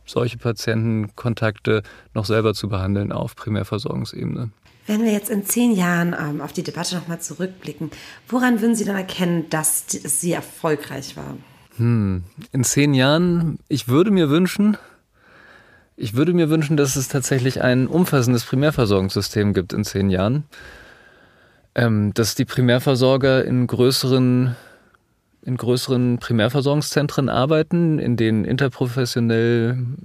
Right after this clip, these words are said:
Speaker 1: äh, interdisziplinär, multiprofessionell zusammengearbeitet wird, in denen, äh, es möglich ist, in, im Rahmen von längeren Öffnungszeiten von acht Uhr morgens bis zwanzig Uhr abends jeden Tag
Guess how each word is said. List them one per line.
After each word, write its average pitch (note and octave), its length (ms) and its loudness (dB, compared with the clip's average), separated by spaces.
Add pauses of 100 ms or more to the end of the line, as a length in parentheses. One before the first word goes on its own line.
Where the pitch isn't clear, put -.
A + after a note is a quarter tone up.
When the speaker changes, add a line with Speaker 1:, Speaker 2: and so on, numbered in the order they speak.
Speaker 1:
äh, - 580 -18
interdisziplinär, B2 880 0
multiprofessionell A#2+ 840 0
zusammengearbeitet B2+ 840 0
wird, D3 300 0 (720)
in B2+ 180 0
denen, A#2+ 880 2
äh, - 220 -16 (160)
es - 240 -8
möglich C3+ 420 0
ist, - 240 0
in, A2 480 0
im - 280 -4
Rahmen G#2 220 2
von B2 160 0
längeren A#2 320 4
Öffnungszeiten C#3 720 0
von - 200 -2
acht - 200 -2
Uhr B2 80 2
morgens A2+ 320 2
bis - 200 -6
zwanzig A2+ 380 -2
Uhr A2 380 0
abends A2+ 640 -2 (320)
jeden A#2+ 380 -4
Tag A2+ 380 -2